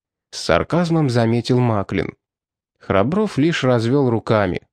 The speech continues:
Спорить с профессором не имело смысла. Руководитель делегации никогда не согласится с Русичем, даже если доводы будут неопровержимы.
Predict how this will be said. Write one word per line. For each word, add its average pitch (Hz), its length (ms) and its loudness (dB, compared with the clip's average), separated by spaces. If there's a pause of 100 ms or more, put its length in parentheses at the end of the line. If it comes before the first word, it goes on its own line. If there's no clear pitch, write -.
(280)
Спорить 185 500 -2
с - 40 -10
профессором 127 760 0
не 117 140 2
имело 143 300 0
смысла. 101 600 0 (480)
Руководитель 151 800 0
делегации 143 720 0
никогда 143 720 0
не 127 140 0
согласится 117 680 0
с - 120 -4
Русичем, 120 600 0 (260)
даже 160 320 0
если 147 400 0
доводы 131 480 2
будут 120 380 0
неопровержимы. 113 1000 0